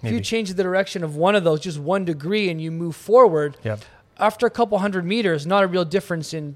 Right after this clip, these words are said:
Speaker 1: in where they are. But you go on long enough,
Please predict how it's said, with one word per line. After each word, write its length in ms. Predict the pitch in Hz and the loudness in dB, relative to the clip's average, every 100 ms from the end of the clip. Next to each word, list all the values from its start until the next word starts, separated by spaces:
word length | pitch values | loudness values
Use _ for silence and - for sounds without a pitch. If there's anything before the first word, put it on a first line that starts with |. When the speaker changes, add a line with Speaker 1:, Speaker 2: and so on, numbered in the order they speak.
| _ - | _ -8
Speaker 1:
in 160 | 156 | -4
where 200 | 151 170 | 0 2
they 160 | 147 170 | 2 4
are. 180 | 196 151 | 4 4
But 380 | 131 226 - - - - | 8 8 6 -8 -20 -8
you 160 | 190 226 | -4 4
go 200 | 220 190 | 6 6
on 180 | 165 | 4
long 320 | 160 190 240 165 | 4 4 2 -2
enough, 340 | 131 127 | -6 -10